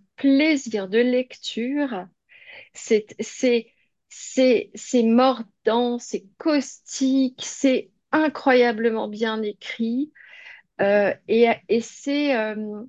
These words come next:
il arrive à nous accrocher, en fait, au début, alors que il, il ne se passe rien, finalement. Il se passe pas grand-chose. On est en introspection dans les,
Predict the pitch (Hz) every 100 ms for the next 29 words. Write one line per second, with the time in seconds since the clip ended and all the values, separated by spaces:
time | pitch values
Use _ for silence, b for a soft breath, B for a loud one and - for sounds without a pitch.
0 | _ - 254 285 330 240 226 226 214 269
1 | - 277 262 - 269 214 190 _ 190 196
2 | - 220 202 247 208 214 294 _ _ -
3 | 254 - _ _ _ _ 233 - - 277
4 | 247 240 240 240 240 233 247 233 233 277
5 | 247 269 262 - 262 - 311 - 240 233
6 | 277 359 226 190 - - 226 185 190 185
7 | 202 254 - 311 - 302 220 220 - 330
8 | 220 214 208 208 240 254 262 - - 240
9 | - 262 254 208 196 190 196 196